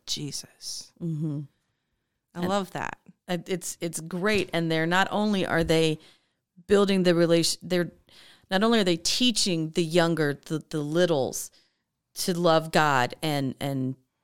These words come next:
Speaker 2: to share his joy and to share his word with others, they're also showing us, the mothers who are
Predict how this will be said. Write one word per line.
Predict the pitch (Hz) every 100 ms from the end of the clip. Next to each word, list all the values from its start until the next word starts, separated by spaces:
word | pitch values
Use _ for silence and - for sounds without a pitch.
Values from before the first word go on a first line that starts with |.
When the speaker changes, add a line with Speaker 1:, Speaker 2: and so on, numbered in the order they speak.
| _
Speaker 2:
to | -
share | 147 - 175 156
his | 151 170 151 -
joy | 160 147 139 135
and | 139 143
to |
share | - 151 143
his | 147 165
word | 147
with | 143 -
others, | 151 135 131 - - - - _ -
they're | 202
also | 208 233 - 220
showing | - 185 160 156 _ _ -
us, | 180 175 -
the | - 160
mothers | 170 170 170 165
who | - 165
are | 147